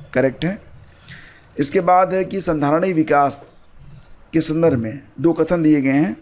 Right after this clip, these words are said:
तो उसके बारे में आपको बताना है। तो देखो यहाँ पर वैश्विक सूचक संरचना तथा राष्ट्रीय सांख्यिकी व्यवस्थाओं द्वारा प्रस्तुत एवं क्षेत्रीय आधार पर संकलित सूचना के आधार पर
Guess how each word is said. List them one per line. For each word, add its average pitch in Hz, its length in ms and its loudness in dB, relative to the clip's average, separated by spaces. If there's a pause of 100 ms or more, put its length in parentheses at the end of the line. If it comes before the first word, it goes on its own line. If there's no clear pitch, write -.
(420)
तो 143 180 2
उसके 143 300 -2
बारे 143 200 4
में 147 60 2
आपको 139 140 -2
बताना 127 320 0
है। 139 200 -2 (880)
तो 135 60 -8
देखो 175 220 2
यहाँ 185 280 2
पर 180 500 0 (1200)
वैश्विक 160 520 0
सूचक 165 300 -4
संरचना 156 520 -2 (540)
तथा 180 160 4
राष्ट्रीय 160 440 0
सांख्यिकी 151 680 -4
व्यवस्थाओं 139 460 0
द्वारा 156 260 2
प्रस्तुत 180 480 -2 (180)
एवं 160 300 2 (540)
क्षेत्रीय 202 420 0
आधार 160 340 2
पर 185 180 0
संकलित 151 640 -2
सूचना 185 420 0
के 180 100 -2
आधार 143 300 2
पर 160 320 -4